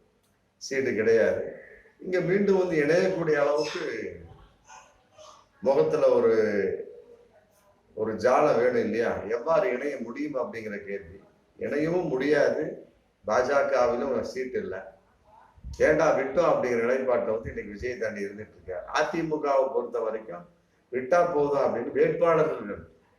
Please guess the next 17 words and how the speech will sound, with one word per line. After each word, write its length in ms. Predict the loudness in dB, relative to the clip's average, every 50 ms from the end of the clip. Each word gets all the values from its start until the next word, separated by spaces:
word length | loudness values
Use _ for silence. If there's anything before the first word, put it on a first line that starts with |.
| _ _ -4
அறிவிக்க 440 | 0 2 2 2 2 0 0 0 0
முடியாம, 500 | 0 0 0 2 2 2 2 2 0 0
வேட்பாளர் 580 | 2 4 4 4 4 2 4 4 4 4 2 -4
சிக்காத 400 | -10 -8 -2 0 2 4 4 4 6
அளவுக்கு 260 | 6 4 4 2 0
இன்னைக்கு 200 | -4 -6 -6 -6
இருந்துட்டு 240 | -8 -10 -8 -8 -10
இருக்கிறாங்க. 360 | -10 -8 -10 -10 -10 -10 -14 -16 -20 _ _ _ _ _ _ _ _ _ _ _ _ _ _ _ _ _ -2
அதுல 240 | 0 2 2 4 2
வந்து 240 | 2 2 0 0 0 0
எட்வர்டு, 500 | 0 0 0 2 2 2 2 4 0 2 2
ராணி, 320 | 2 2 0 0 -4 -6 -8
so 200 | -6 -4 -4 -2 -2
and 100 | -4 -6
so 160 | -6 -6 -6 -6 -8 -12 -16 _ _ _ _ _ _ _ _ _ _ _ _ _ _ -4 -2
எப்படி 280 | -2 0 0 0 0 2
பண்ணலாம் 540 | 0 0 -2 -2 -2 -2 -2 -2 -2 -6